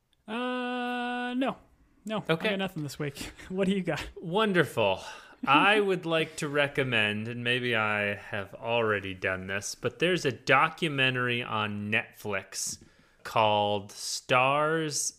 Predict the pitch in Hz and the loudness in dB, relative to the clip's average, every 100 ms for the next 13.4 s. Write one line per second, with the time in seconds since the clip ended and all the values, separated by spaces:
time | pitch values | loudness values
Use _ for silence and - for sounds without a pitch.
0 | - 127 113 107 - - 117 107 104 104 | -8 -6 -6 -6 -4 -2 4 4 4 0
1 | 95 104 _ _ _ _ _ - 107 - | -4 -8 _ _ _ _ _ -8 -6 -2
2 | 151 135 - 95 90 - - 50 50 53 | -2 -2 -4 -8 -8 -12 -10 -8 -8 -10
3 | 104 _ _ _ _ _ 139 135 196 110 | -16 _ _ _ _ _ -12 -8 0 2
4 | 104 101 101 98 98 92 - - _ _ | 2 2 0 -2 -4 -6 -8 -12 _ _
5 | - 110 104 101 101 98 95 - - - | -8 -6 -2 -2 -2 -4 -6 -6 -6 -8
6 | - _ - 117 123 123 131 151 175 170 | -12 _ -10 -8 -8 -6 -6 0 0 0
7 | 165 - 156 143 139 131 120 - _ _ | -4 0 4 4 2 -2 -8 -14 _ _
8 | - 117 107 127 - 135 123 123 110 - | -8 -6 -4 -8 2 2 4 0 -2 -2
9 | 110 104 104 101 101 101 - - 110 98 | -2 0 0 -2 -4 -10 -14 -12 -10 -6
10 | - 120 113 - 117 104 104 185 185 208 | 0 2 0 -2 -2 -2 0 0 0 -2
11 | 190 185 _ _ _ - 113 110 110 110 | -4 -6 _ _ _ -18 -12 -10 -8 -6
12 | 104 98 95 98 - - 110 104 98 95 | -6 -6 -8 -12 -14 -12 -12 -12 -14 -6
13 | 117 135 135 | -2 0 0